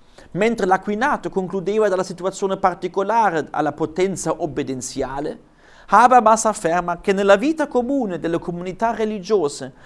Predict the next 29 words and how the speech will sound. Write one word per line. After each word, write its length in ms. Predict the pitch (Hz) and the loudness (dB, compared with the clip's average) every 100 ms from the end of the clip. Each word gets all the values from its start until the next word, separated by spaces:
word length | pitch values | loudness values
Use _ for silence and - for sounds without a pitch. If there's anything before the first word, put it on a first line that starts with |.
| - - - | -20 -20 -16
quindi 320 | - 262 233 202 | -4 -2 -2 -2
nella 240 | 202 196 | 4 4
religiosità 880 | 190 214 226 185 208 226 226 285 254 | 4 -2 -2 -2 0 -2 0 0 0
vissuta, 680 | 233 - 285 247 - 127 - - - - - | -4 -6 -4 -2 -2 -4 -6 -20 -20 -20 -14
in 80 | 180 | 0
quella 240 | 480 269 | 6 6
religiosità 580 | 226 233 208 196 208 220 | 4 0 0 0 -2 0
che 120 | 226 | 0
vede 360 | 190 294 294 214 | 0 -2 0 0
la 120 | 208 | 0
persona 720 | 208 202 - 220 226 202 202 - - | -4 -10 0 0 0 -2 -6 -14 -16
nel 200 | - 202 | -4 -2
suo 260 | 196 - 226 | -2 -2 2
riferimento 760 | 214 214 208 196 247 320 233 226 | 2 0 0 0 0 -2 -4 -4
alla 240 | 233 233 | -6 -8
trascendenza, 920 | 226 214 - 208 190 151 127 - - - | -10 -10 -2 -2 -2 -6 -8 -10 -10 -10
quindi 260 | 190 185 175 | -10 -8 -2
non 220 | 226 240 | -2 -2
in 120 | - | -8
senso 440 | 151 165 147 135 - | -8 -8 -6 -10 -10
moderno 680 | 143 160 160 160 151 156 143 | -2 -2 0 -2 -4 -6 -8
di 100 | 143 | -6
una 140 | 139 | -8
trascendenza 560 | 135 143 139 139 143 131 | -8 -14 -10 -10 -8 -8
secolarizzata. 920 | 151 - 135 139 127 139 110 - - - - - - - - | -8 -8 -8 -8 -8 -10 -12 -18 -20 -20 -20 -20 -20 -20 -12
Rimane 500 | - 185 247 392 392 | 0 4 8 8 8
intatto, 540 | 320 302 311 247 - 147 | 4 6 6 6 2 -4
dice 240 | 135 139 | -2 -2
Habermas, 640 | 139 131 135 127 107 - | -2 -2 -6 -8 -12 -18